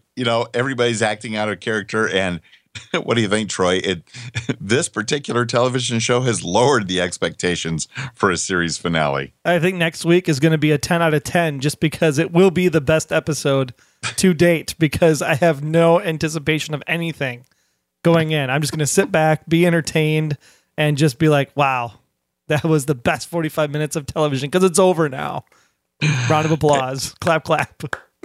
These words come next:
Speaker 1: And I'm gonna be sitting back and watching. Whether or not I'll be entertained, that, that, it, that doesn't matter. We've come this far,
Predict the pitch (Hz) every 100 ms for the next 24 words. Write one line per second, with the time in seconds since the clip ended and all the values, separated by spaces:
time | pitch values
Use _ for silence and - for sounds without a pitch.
0 | - _ - 113 113 135 131 117 113 113
1 | 110 143 131 117 113 113 117 95 104 101
2 | 101 107 101 104 101 _ _ _ _ _
3 | _ - 92 110 107 107 107 98 104 104
4 | 101 101 98 98 98 - 82 95 80 95
5 | 95 - 90 - 92 92 104 104 101 73
6 | 76 120 117 151 156 151 147 - 120 113
7 | 110